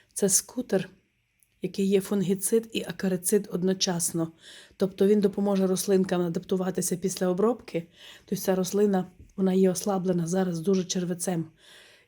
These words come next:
І я, що хочу сказати, я обробляла <clears throat> попередньо от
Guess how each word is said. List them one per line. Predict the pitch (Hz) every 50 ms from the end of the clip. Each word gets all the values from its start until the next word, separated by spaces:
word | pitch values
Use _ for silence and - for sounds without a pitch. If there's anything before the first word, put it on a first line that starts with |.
| _
І | - 196 196 190 185 180 180
я, | 202 202 214 220 220 220
що | - - 214 202
хочу | 185 - 202 202 196 196 190
сказати, | - - 196 185 196 190 185 - 180
я | 175 185 185 185
обробляла | 185 175 175 190 185 185 196 196 185 180 175 175 170 160 - _ _ _ _ _
<clears throat> | - 214 226 190 -
попередньо | 226 190 - 208 202 208 196 190 160 185 180 175 180 - -
от | - -